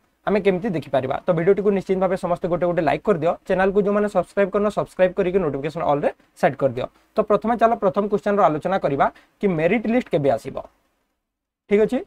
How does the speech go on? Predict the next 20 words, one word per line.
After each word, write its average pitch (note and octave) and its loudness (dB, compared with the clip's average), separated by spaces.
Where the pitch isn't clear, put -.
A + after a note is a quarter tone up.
merit F3 0
list A#3 -2
କେବେ E3 2
ଆସିବ? C3 -2
ଦେଖ, D#3 0
ଆମର A3 4
merit G3+ 0
list A#3 -4
କ'ଣ A3+ 2
ହେବ? E3+ -2
result F3+ 2
ବାହାରିବାର A#3+ 4
ଦୁଇରୁ A#3 -2
ଚାରି G#3+ 2
ଦିନ A3 0
ମଧ୍ୟରେ G#3+ 0
ଆମର A3 2
merit F#3+ -2
list G3+ 0
ପ୍ରକାଶ E3 2